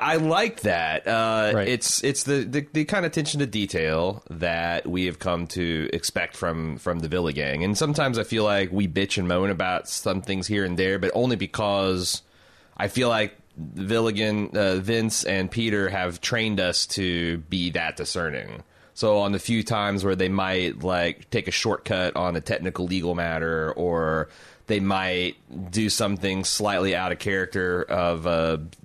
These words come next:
Speaker 1: B tier character, uh, we give 'em shit for it because they do. They do sweat those details, and we know they're aware of the details and they keep track of 'em. So,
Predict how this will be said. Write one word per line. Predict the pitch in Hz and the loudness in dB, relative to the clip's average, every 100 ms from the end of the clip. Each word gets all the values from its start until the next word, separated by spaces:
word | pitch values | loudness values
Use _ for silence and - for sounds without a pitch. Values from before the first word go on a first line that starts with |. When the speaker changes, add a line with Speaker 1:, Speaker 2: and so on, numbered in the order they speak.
| 104 | -8
Speaker 1:
B | 90 110 | 0 0
tier | 104 117 101 92 | 0 0 0 0
character, | - 87 80 78 - 78 78 78 - - _ _ | -2 -2 -2 -2 -4 -2 -2 -4 -10 -20 _ _
uh, | 90 92 | -2 0
we | 98 | 2
give | 104 113 | 0 0
'em | 92 | 0
shit | - 220 | 0 0
for | - 104 | 2 0
it | 101 | 2
because | 110 123 107 | 0 0 0
they | 104 | 0
do. | 107 104 127 | 0 2 2
They | 87 85 | 2 2
do | 104 | 0
sweat | 110 - 92 | 0 0 0
those | - 87 | 0 -2
details, | 73 98 - 76 64 78 | 0 -2 0 0 0 0
and | 95 | 0
we | 98 | 2
know | 98 98 | 4 4
they're | 95 90 | 2 2
aware | 87 104 | 2 2
of | 98 | 0
the | 85 | -2
details | 87 87 90 85 | -4 0 0 0
and | 82 | -2
they | |
keep | 80 78 | -4 -4
track | 90 78 - | -4 -4 -2
of | 62 | -4
'em. | 62 71 | -6 -6
So, | - 73 71 | -2 0 2